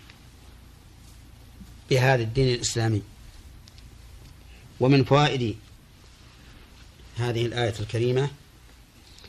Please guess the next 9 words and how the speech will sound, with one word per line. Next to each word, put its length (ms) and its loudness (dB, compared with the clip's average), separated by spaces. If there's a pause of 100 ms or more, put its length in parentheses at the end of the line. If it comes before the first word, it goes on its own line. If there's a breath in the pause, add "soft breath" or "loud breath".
(460 loud breath)
وجوب 340 2
الإيمان 420 0
بما 300 -2
أنزل 180 -2
الله 260 -2
تعالى 300 -2
على 160 -2
الرسل 340 -4 (120)
المذكورين 580 -2